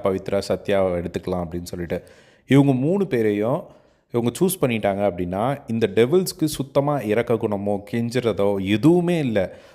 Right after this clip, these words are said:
ஒரு, இந்த டெவில்ஸ் எல்லாமே ரொம்ப கொடூரமான ஒரு டெவில்ஸ். So, இவங்க வந்து பார்த்தீங்கன்னா, இப்போ அந்த ஏஞ்சல்ஸை வந்து ரொம்ப கொடுமைப்படுத்துவாங்க. அப்படி கொடுமைப்படுத்தும் போது ஏஞ்சல்ஸ் ஏதாவது ஒரு இடத்துல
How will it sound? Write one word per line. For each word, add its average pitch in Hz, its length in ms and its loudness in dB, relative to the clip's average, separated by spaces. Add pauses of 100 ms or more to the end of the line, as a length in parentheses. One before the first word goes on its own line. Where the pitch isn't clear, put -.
(120)
ஒரு, 104 560 2
இந்த 110 260 -2
டெவில்ஸ் 127 360 0
எல்லாமே 117 420 0
ரொம்ப 117 340 -2
கொடூரமான 139 680 2
ஒரு 107 180 2
டெவில்ஸ். 95 440 -2
So, - 200 -2
இவங்க 165 380 2
வந்து 123 260 0
பார்த்தீங்கன்னா, 107 520 -2 (340)
இப்போ 143 540 4
அந்த 123 680 0
ஏஞ்சல்ஸை 139 600 0
வந்து 101 260 0
ரொம்ப 110 360 2
கொடுமைப்படுத்துவாங்க. 98 720 -2
அப்படி 110 340 -2
கொடுமைப்படுத்தும் 143 680 0
போது 95 240 -2
ஏஞ்சல்ஸ் 131 500 0
ஏதாவது 120 300 2
ஒரு 98 160 2
இடத்துல 98 220 -2